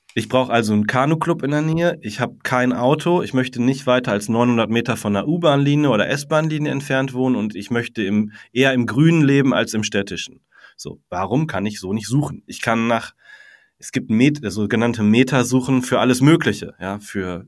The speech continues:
Zutaten fürs Essen, für, äh, Filme am Abend, äh, ich, und ich glaube, das ist wesentlich irrelevanter als der Wohnort. Denn der Wohnort oder der Standort von Unternehmen ist natürlich sehr entscheidend. Das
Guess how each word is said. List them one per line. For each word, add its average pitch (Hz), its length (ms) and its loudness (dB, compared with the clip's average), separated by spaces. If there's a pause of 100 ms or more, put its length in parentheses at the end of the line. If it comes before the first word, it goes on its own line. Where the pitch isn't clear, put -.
(140)
Zutaten 117 440 -2
fürs 117 240 -4
Essen, 120 460 0
für, 95 880 -2
äh, - 80 -20 (140)
Filme 143 640 4
am 123 120 4
Abend, 123 520 2
äh, 98 220 -2
ich, - 220 -18
und 107 160 -4
ich 107 80 -8
glaube, 120 280 2
das 117 160 0
ist 107 120 -6
wesentlich 120 540 -2
irrelevanter 117 680 2
als 98 180 -4
der 98 260 -4
Wohnort. 104 500 -2 (760)
Denn 107 260 0
der 107 160 2
Wohnort 135 320 4
oder 104 160 2
der 101 100 0
Standort 117 480 -2
von 104 160 -8
Unternehmen 107 580 0
ist 98 140 -10
natürlich 101 340 -10
sehr 98 120 -4
entscheidend. 120 420 -2
Das - 160 -12